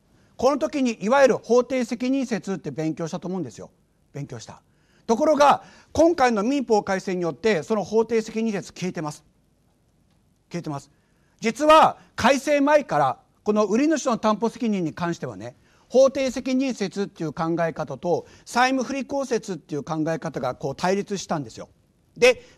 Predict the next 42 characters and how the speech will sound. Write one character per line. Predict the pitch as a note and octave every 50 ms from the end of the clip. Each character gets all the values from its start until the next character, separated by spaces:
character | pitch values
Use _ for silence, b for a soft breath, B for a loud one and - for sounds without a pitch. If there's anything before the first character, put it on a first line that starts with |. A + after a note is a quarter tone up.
| _
今 | - C#4+ D#4+ D4+
回 | - C4 A#3+
の | A3 G3+
民 | G#3+ B3+ C#4+ C#4
法 | B3+ A#3 G#3+ F#3
改 | - - F#3 F3+
正 | F3+ - F#3+
を | F#3
受 | - E3
け | D3+
て、 | - F3+ F3 E3 E3+ _ -
ね、 | D#3+ G3 F#3+ -
皆 | G3 A3+ A3
さ | A#3 G#3
ん |
が | F3+ F3
答 | - G3 F#3 F#3
案 | F#3
で | F3 F3+
お | E3 D#3+
書 | F3+ F#3
き | - -
に | G3 F#3
な | F3+ F3
ら | F3+ G3+
れ | G3+
て | G3 -
た | - C#3+ A#2+ b b b b b
法 | - G#3+ A#3 B3
定 | A#3+ A#3 B3 B3
責 | A3+ A#3+ A3 B3 B3+
任 | C4+ C4+
説 | B3 B3 G3+ - G3+ G#3
っ | G3+
て | - G3
い |
う | E3+
の | D#3
が | D3+ C#3
消 | - - - - A3 A3+
え | A#3
て、 | A#3 A#3 - B3+ B3 - b b